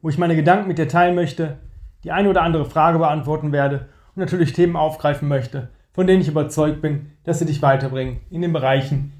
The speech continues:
Bewegung, Ernährung und positiven Mindset. Heute geht es um ein Ernährungsthema und zwar konkret um das Thema Shakes. Und ich möchte euch so zwei, drei meiner Lieblings-Shake-Rezepte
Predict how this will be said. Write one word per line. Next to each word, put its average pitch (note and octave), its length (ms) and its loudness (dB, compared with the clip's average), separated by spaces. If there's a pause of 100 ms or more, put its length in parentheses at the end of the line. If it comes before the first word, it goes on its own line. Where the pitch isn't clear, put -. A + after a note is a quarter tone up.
Bewegung, F3+ 600 4 (200)
Ernährung C#3+ 840 4
und F3+ 560 0
positiven C#3+ 680 -2
Mindset. C#3+ 600 0 (320)
Heute A#3+ 420 0 (380)
geht E3+ 180 4
es F3 140 -4
um F3+ 100 -6
ein E3 160 -2
Ernährungsthema D3+ 840 2
und C#3 180 -10
zwar G#3 280 -2
konkret G3 460 -2
um F3+ 100 -4
das E3+ 180 -4
Thema E3 440 -2 (300)
Shakes. - 680 -2 (380)
Und F#3+ 140 -4
ich D3+ 80 -2
möchte A#3 340 -2
euch G3 340 0 (380)
so F3 220 -8
zwei, G3 340 0
drei G#3 540 0
meiner F#3 180 -4
Lieblings-Shake-Rezepte F#3 1700 -4